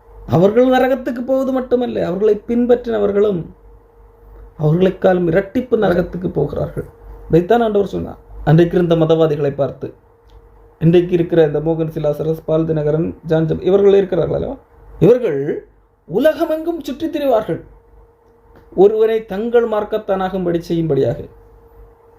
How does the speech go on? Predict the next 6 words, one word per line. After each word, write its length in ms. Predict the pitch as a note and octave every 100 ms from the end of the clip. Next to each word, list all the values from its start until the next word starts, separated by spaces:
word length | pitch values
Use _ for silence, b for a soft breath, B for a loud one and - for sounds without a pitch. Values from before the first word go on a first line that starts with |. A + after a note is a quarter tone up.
| _ _
தங்களுடைய 520 | F#3 G3+ A3 G#3+ G3+ -
கூட்டத்தை 480 | A#3 A#3 G#3+ G#3
இணைப்பதற்காக, 760 | G3+ G#3 G#3+ G#3+ F3 D#3 C#3+ D3
தங்களுடைய 520 | F3+ G#3+ A3 G#3 G3+
பக்தர்களாக 580 | F#3 F#3 A3 G#3 G3 G3
மாற்றுவதற்காக. 800 | G3 G#3+ G#3 - - B2 D3